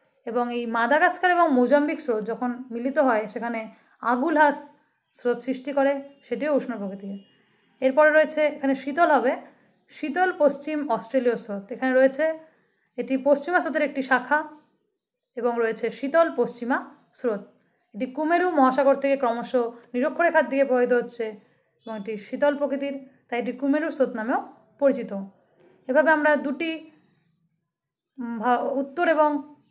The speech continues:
দক্ষিণ ভারত মহাসাগরীয় সমুদ্র স্রোত থেকে আলোচনা করলাম। এরপর আমরা গতিপথ নিয়ে আলোচনা করব। তাহলে দেখে নিই উত্তর ভারত মহাসাগরীয় সমুদ্র স্রোতের কী গতিপথগুলো রয়েছে। উত্তর ভারত মহাসাগরীয় সমুদ্র স্রোতের গতিপথ লেখো।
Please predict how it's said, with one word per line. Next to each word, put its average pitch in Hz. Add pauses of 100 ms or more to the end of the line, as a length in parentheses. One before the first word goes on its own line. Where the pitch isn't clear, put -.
(140)
দক্ষিণ 277
ভারত 254
মহাসাগরীয় 254
সমুদ্র 262
স্রোত 294
থেকে 269
আলোচনা 262
করলাম। 277
এরপর 247
আমরা 226
গতিপথ 269
নিয়ে 330
আলোচনা 302
করব। 285 (420)
তাহলে 240
দেখে 262
নিই 262 (440)
উত্তর 339
ভারত 269
মহাসাগরীয় 247
সমুদ্র 247
স্রোতের 269 (460)
কী 254
গতিপথগুলো 233
রয়েছে। 208 (1200)
উত্তর 359
ভারত 294
মহাসাগরীয় 285
সমুদ্র 254
স্রোতের 254
গতিপথ 233
লেখো। 202